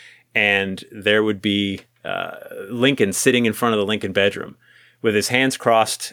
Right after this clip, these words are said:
and, and just look at him and then disappear. And I was thinking about this. I'm like, "Okay, some presidents have referenced the ghosts." And I went through all the presidential libraries. I got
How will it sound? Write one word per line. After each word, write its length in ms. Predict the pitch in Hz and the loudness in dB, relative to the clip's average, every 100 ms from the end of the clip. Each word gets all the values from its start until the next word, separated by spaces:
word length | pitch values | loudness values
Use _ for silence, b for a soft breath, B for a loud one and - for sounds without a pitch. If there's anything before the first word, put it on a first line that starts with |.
| _ - | _ -8
and, 240 | 95 92 | -8 -6
and 180 | 95 92 | -8 -6
just 200 | 101 117 | -4 0
look 160 | 123 | 2
at 80 | 120 | 2
him 100 | 113 | 2
and 80 | 104 | 0
then 120 | 98 | -2
disappear. 600 | 98 - - - 107 80 - b b b b _ 127 | -4 -6 -6 -4 -4 -4 -14 b b b b _ -2
And 160 | 127 | 2
I 60 | 127 | 2
was 140 | 123 | 0
thinking 240 | - 160 120 | -2 0 0
about 180 | 101 95 | 0 0
this. 200 | 95 - | -2 -2
I'm 80 | 98 | -4
like, 140 | 95 | -2
"Okay, 260 | 120 - 101 | -2 0 -2
some 180 | - 110 | -2 -2
presidents 640 | - 196 180 98 80 - - | 2 2 2 -4 -4 -8 -2
have 200 | 110 101 | 0 2
referenced 400 | 101 104 101 - | 2 0 -6 -6
the 80 | |
ghosts." 440 | 95 87 104 - 110 | -4 -2 -2 -4 0
And 100 | 104 | 2
I 20 | |
went 200 | 117 117 | 2 0
through 140 | 117 113 | 2 2
all 80 | |
the 80 | 120 | 2
presidential 560 | - 113 110 110 - 98 | 0 0 0 -2 -4 0
libraries. 540 | 98 101 104 104 101 | 0 2 2 2 0
I 80 | 90 | -2
got 240 | 98 90 | -4 -6